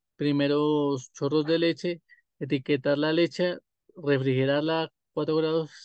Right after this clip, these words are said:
centígrados y trasladar las muestras al laboratorio. Una vez en el laboratorio se va a elaborar el queso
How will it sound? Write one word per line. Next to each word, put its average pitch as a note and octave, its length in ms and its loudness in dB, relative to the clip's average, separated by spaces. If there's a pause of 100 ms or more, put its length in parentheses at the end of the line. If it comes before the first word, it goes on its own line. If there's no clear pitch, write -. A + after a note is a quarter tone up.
centígrados F3 760 -2
y D3 220 0
trasladar C#3 400 0
las D3 140 0
muestras D3 400 -4
al D3 80 -2
laboratorio. C3+ 600 -4 (520)
Una F3+ 300 0
vez F#3 160 0
en F#3+ 100 0
el F3+ 140 -2
laboratorio C#3 680 0
se C3 160 -6
va C3+ 120 2
a C#3+ 40 2
elaborar C#3+ 480 0
el C#3+ 160 -4
queso D#3 420 -2